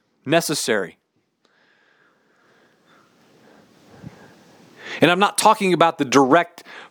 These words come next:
perfect timeline and order of how this plays out as if it's a formula for every man, but I'm saying the overreaching reality is,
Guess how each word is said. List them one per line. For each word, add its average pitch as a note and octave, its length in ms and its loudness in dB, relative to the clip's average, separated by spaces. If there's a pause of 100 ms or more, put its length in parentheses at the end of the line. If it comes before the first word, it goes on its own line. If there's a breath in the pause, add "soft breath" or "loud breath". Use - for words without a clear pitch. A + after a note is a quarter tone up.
perfect F3+ 420 -2
timeline D#3 520 2
and B2 160 -4
order E3 260 4
of A2 60 -8
how D3+ 160 2
this C3 160 -2
plays C#3+ 360 0
out D#3 240 2
as C3 200 -2
if D3 180 -2
it's C3 140 -6
a A#2 100 -2
formula D#3+ 540 -2
for - 180 -10
every B2+ 280 -8
man, D3+ 380 -6
but C3 120 -6
I'm D#3 160 -8
saying D#3+ 280 -8
the C#3+ 100 -4
overreaching F3+ 720 0
reality C#3 720 -2
is, A2 320 -10